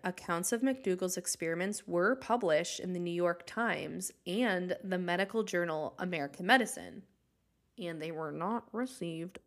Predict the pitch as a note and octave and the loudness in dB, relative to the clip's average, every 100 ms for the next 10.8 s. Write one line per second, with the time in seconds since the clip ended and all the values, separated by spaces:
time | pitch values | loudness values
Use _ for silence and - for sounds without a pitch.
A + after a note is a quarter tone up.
0 | _ C#3 A2+ A#1 A#2+ - _ _ _ - | _ -4 -4 -4 -8 -10 _ _ _ -2
1 | A3 C4 B3 G3+ F3+ D#3 B2+ - - F3 | 4 4 4 2 0 -2 -4 -4 -8 -2
2 | E3+ E3 F#3 _ _ - - G3+ F#3+ D3+ | 0 0 -6 _ _ -8 -2 -2 -2 -4
3 | A#2+ D#3+ G3 G3 F#3+ - - _ - C4 | -6 -6 -4 0 0 -2 -20 _ 4 6
4 | A3 - A#3+ A3+ F#3+ - - F#3 F3 D#3 | 6 4 2 2 0 0 2 4 2 -2
5 | - G#2 E2+ F3 - - _ _ _ _ | -4 -4 -2 -2 -4 -8 _ _ _ _
6 | _ - - - - _ _ _ _ _ | _ -12 -12 -12 -18 _ _ _ _ _
7 | _ _ _ _ _ _ - - E3 C#3 | _ _ _ _ _ _ -8 0 2 2
8 | C#3+ F3 - C#3+ B2+ - A3 C#4+ C#4+ F3 | 2 -4 -2 -2 -2 0 0 2 2 2
9 | D#3+ - - - - _ _ _ _ _ | 2 0 -2 -8 -20 _ _ _ _ _
10 | _ _ - G#3 A3 - E3 | _ _ 2 4 4 6 4